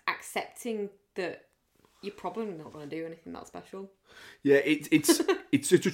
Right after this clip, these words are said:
Speaker 2: it's just a, every time I watch it, I keep thinking, is it going to, is this gonna be the time where I watch it and it's gonna have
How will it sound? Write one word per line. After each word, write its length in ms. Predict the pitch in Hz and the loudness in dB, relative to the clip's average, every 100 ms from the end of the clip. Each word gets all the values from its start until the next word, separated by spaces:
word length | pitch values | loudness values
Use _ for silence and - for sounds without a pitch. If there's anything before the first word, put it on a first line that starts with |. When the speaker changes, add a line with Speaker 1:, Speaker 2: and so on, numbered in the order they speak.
| - | 0
Speaker 2:
it's 120 | 165 | 0
just 200 | 185 - | -2 8
a, 280 | 185 165 160 - - - _ _ _ _ - | 10 10 8 -2 -20 -20 _ _ _ _ 2
every 180 | 165 196 | 4 6
time 120 | 202 | 6
I 40 | |
watch 280 | 165 165 - | 6 6 6
it, 40 | 113 | 0
I 40 | |
keep 240 | - 123 | 2 4
thinking, 260 | 139 135 113 - | 4 4 2 4
is 160 | 120 | 4
it 160 | 139 104 | 4 4
going 320 | 123 120 117 | 4 4 0
to, 160 | - 127 | 2 2
is 100 | 120 | 6
this 140 | 135 | 4
gonna 140 | 143 135 | 4 4
be 80 | |
the 60 | 127 | 4
time 320 | - 120 117 | 4 4 6
where 100 | 117 | 6
I 40 | 113 | 6
watch 440 | 104 107 - - | 6 4 2 2
it 180 | 98 - - _ | 2 0 -14 _
and 140 | 104 107 | 4 4
it's 140 | 107 | 0
gonna 340 | - 110 107 104 101 | 4 6 8 8 8
have 260 | 95 - | 6 -4